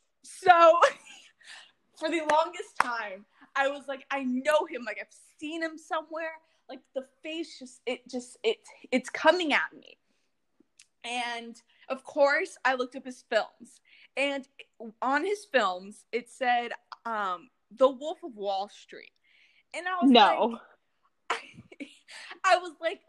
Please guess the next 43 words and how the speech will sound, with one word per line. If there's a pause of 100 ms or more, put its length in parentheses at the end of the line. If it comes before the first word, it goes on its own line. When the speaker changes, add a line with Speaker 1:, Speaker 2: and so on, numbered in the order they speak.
(220)
Speaker 1:
"What? (160)
Like,
was
he
an (200)
extra? (480)
What?" (400)
Oh
my
Speaker 2:
<laughs>
Speaker 1:
God, (160)
I
watched. (180)
So
do
you
know
what
Hot
Ones
is?
It's
when
they
eat,
like,
Speaker 2:
I
Speaker 1:
the
Speaker 2:
know
what
Hot
Ones
is.
Speaker 1:
Yeah,
Speaker 2:
Yes,
Speaker 1:
the
Speaker 2:
I
Speaker 1:
hot
sauce (100)
and
the
chicken
nuggets.